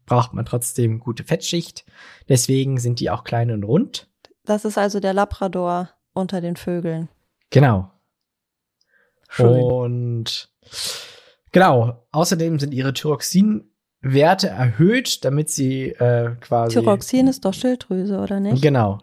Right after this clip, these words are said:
Speaker 1: die ist Schilddrüse, damit die einen, äh, hohen Umsatz quasi hat. Also die hat einen hohen Stoffwechsel einfach.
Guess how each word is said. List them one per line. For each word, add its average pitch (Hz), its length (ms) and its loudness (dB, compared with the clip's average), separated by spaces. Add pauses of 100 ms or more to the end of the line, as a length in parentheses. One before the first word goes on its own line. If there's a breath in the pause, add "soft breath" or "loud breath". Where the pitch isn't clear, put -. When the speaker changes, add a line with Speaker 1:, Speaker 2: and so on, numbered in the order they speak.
Speaker 1:
die 120 80 -2
ist 117 120 -2
Schilddrüse, 151 640 -2
damit 123 340 -2
die 127 60 -4
einen, 117 140 -2 (560 loud breath)
äh, 110 300 2 (400)
hohen 139 240 4
Umsatz 123 460 0
quasi 113 400 -4
hat. 113 200 -4
Also 110 180 -6
die 113 80 -4
hat 117 80 -2
einen 113 100 -8
hohen 117 140 -2
Stoffwechsel 156 600 -2
einfach. 127 560 -4